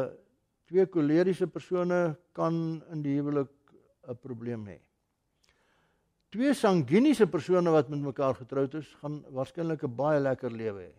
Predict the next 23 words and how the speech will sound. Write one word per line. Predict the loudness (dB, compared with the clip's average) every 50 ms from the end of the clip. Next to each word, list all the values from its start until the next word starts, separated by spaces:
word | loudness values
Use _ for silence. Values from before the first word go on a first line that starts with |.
| _ -20
want | -20 -14 -10
hulle | -8 -6 -6 -8
gaan | -8 -10 -12 -8 -6
net | -6 -4
die | -2 -2 -2
lewe | 0 0 0 0 -2 -2
wil | -4 -4 -6
geniet, | -8 -10 -8 -4 -4 -4 -4 -4 _ _ _ _ _ _ _ _ _ _ _ _ _ _ _ _ -8
hulle | -6 -6 -6
gaan | -6 -8 -14 -14
gesels | -14 -18 -14 -6 -2 2 2 2 2 2 0 -2 -6 -8 -16
en | -20 -20 -20 -20 -20 _ _ _ _ _ _ _ _ _ _ _ _ -14
hulle | -10 -8 -6 -8 -8
gaan | -8 -10 -10 -8 -10 -12 -14 -18 _ _ _ _ _ _ _ -2
alles | 2 4 4 4 4
doen | 4 2 2
wat | 2 0 0
hulle | -2 -2 -2 0 2
wil | 4 6 6 6
doen | 6 4 2 2 0
in | 0 0
die | 0
lewe, | 0 2 2 2 2 2 0 -2